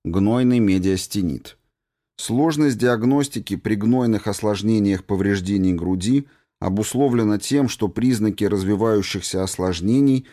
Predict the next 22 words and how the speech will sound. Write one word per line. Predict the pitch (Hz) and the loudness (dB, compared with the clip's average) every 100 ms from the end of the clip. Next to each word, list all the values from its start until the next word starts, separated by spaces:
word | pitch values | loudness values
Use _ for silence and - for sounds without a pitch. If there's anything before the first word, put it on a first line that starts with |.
| _ - | _ -14
скрываются | - - 113 101 135 139 139 127 | -8 -2 0 2 2 0 0 -2
за | 107 | -2
проявлениями | - 107 101 95 110 117 113 113 110 | 0 0 2 2 2 2 2 2 0
самой | - 98 98 107 | -2 -2 0 -2
травмы | - 92 90 87 90 | -2 -2 -2 -2 -2
груди. | 90 98 80 62 - _ _ _ _ - | -2 -4 -4 -10 -12 _ _ _ _ -10
Ведущую | 90 98 123 170 - 143 127 | -4 -2 0 0 0 2 2
роль | 131 139 | 4 4
играют | 117 107 123 127 127 | 2 2 2 0 0
клинические | 113 107 110 120 110 - 110 | 0 2 2 -2 -6 -4 -4
проявления. | 104 110 113 101 78 73 53 - _ _ _ _ - | 0 0 2 0 -2 -4 -8 -14 _ _ _ _ -4
Повышение | 92 104 143 143 143 | -2 0 0 2 2
температуры | - 117 113 117 113 117 110 | 0 -2 0 -2 0 0 0
тела | 92 127 131 123 | 0 0 2 2
до | 107 | 0
фебрильных | - 104 104 117 113 110 | 0 -2 2 2 2 0
цифр, | - 107 - - - _ _ _ _ | -4 -6 -6 -12 -18 _ _ _ _
септические | - 110 - 143 151 135 139 131 | -4 -4 -2 -4 -2 -2 2 2
изменения | 113 117 113 123 127 120 | 4 4 4 4 2 2
в | 104 | 0
анализах | 101 101 107 101 110 | 0 0 0 -2 -8
крови, | - 110 87 65 | -4 0 0 -4